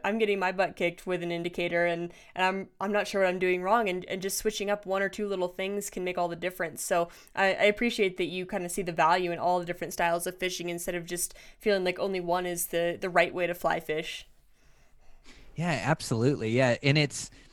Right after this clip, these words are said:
Speaker 2: it's, w-, it is looked down upon, which I don't quite get or understand. Like, I know it may be the,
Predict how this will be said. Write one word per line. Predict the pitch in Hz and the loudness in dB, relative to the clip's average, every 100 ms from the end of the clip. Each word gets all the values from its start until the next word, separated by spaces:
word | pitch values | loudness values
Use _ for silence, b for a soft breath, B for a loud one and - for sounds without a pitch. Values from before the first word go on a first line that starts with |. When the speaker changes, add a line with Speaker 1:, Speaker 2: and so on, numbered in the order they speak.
| b - | b 0
Speaker 2:
it's, | 151 | 2
w-, | 156 156 | 2 2
it | 165 180 | 6 6
is | 247 277 | 6 8
looked | 165 135 | 8 8
down | - 120 123 | 8 8 8
upon, | 117 127 120 135 | 6 6 6 6
which | 147 | 8
I | 165 156 | 8 10
don't | 185 208 | 10 8
quite | 170 - 175 165 - 143 | 4 6 6 6 2 -8
get | - 160 160 - | 6 8 8 6
or | 143 | 6
understand. | 139 139 127 160 170 | 6 4 4 4 4
Like, | 147 135 | 4 4
I | 147 | 4
know | 151 151 160 156 151 | 6 8 8 10 10
it | - 131 | 8 4
may | 131 139 139 | 4 4 6
be | 131 131 | 6 6
the, | 127 123 120 | 6 4 4